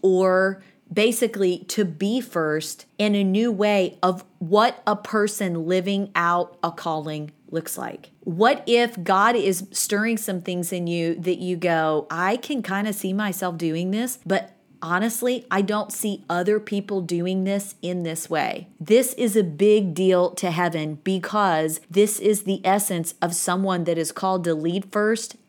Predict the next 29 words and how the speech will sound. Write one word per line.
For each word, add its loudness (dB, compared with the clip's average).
and -2
go 2
first -4
and 2
basically 2
be 0
a 2
pioneer. -4
You 4
know, 4
every 4
generation 2
has 2
to -2
have 2
those 2
that 2
are 2
willing 0
to -2
stretch 0
out 2
into -2
new -2
things -6
in 4
their 4
calling 0
in 0